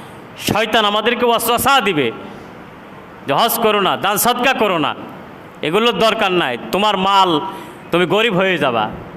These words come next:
গরিবের কি? গরিব হয়ে যাবা দান করলে, সদকা করলে। হজ করতে গেলে কত টাকা লাগে, ওয়াসওয়াসা দেবে শয়তান। কোরআনের কথা, তুমি করো না, শয়তান ওয়াসওয়াসা দিবে।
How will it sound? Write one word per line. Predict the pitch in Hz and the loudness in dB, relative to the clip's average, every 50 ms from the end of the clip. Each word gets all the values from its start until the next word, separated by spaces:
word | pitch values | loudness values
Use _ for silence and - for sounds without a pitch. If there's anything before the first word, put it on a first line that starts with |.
| - - - - - - - - 131 | -18 -18 -20 -20 -20 -20 -14 -10 -2
গরিবের | 127 175 202 208 226 202 226 240 233 | 0 2 2 2 2 2 2 0 0
কি? | 208 247 254 240 196 143 120 120 113 - - - - - - - - - - - - - - - - - - - - - - - - - - - - - - - - - | 2 0 2 2 2 0 -2 -4 -8 -12 -14 -16 -16 -18 -18 -18 -18 -20 -20 -20 -20 -20 -20 -20 -20 -20 -20 -20 -20 -20 -20 -20 -20 -20 -20 -20 -20 -20 -20 -18 -8 -2
গরিব | 123 175 208 254 262 | 0 2 2 2 2
হয়ে | 214 226 226 220 208 | 2 2 2 2 2
যাবা | 202 196 180 170 | 2 2 2 2
দান | 156 175 196 196 180 | 0 0 0 0 0
করলে, | 151 180 170 151 139 127 117 113 - - - - - - | 0 0 0 2 0 0 -2 -4 -6 -10 -12 -14 -14 -6
সদকা | - - 196 208 185 185 226 214 | -2 -2 -2 -2 0 0 0 0
করলে। | 220 202 175 165 156 143 | 0 0 0 2 0 2
হজ | 127 151 196 196 - | 2 2 0 0 0
করতে | - 202 190 196 202 185 | -2 -2 -2 -2 -2 0
গেলে | 170 180 165 156 - | 0 0 0 0 -2
কত | 196 196 202 | -2 -2 0
টাকা | 185 175 170 - 165 | 0 0 0 0 -2
লাগে, | 151 143 135 120 123 117 107 - - - - - - - - - - | -2 -2 -2 -2 -2 -4 -4 -8 -14 -16 -16 -18 -18 -18 -18 -8 -2
ওয়াসওয়াসা | - 190 190 - - 220 208 - 214 202 | 0 0 0 2 0 0 2 2 2 2
দেবে | 185 185 180 165 | 2 2 2 0
শয়তান। | - 170 151 135 - 135 120 113 117 - | 0 -2 -4 -2 -2 -2 -2 -2 -4 -2
কোরআনের | - 214 220 208 214 208 170 151 | 0 2 2 2 2 0 0 0
কথা, | - 151 - 135 117 - - - - - - - - - - - - - - - - | -2 -2 0 -2 -4 -4 -8 -16 -18 -18 -18 -18 -18 -20 -20 -20 -20 -20 -20 -8 -2
তুমি | - 156 170 | 0 0 2
করো | 156 208 214 214 208 | 2 2 2 2 2
না, | 185 160 131 120 | 2 2 0 0
শয়তান | - 180 208 202 208 202 190 | 0 0 0 2 0 0 2
ওয়াসওয়াসা | 180 170 156 - 175 156 - - 156 | 2 0 0 0 -2 -2 0 -2 0
দিবে। | 131 135 120 117 | 0 0 0 0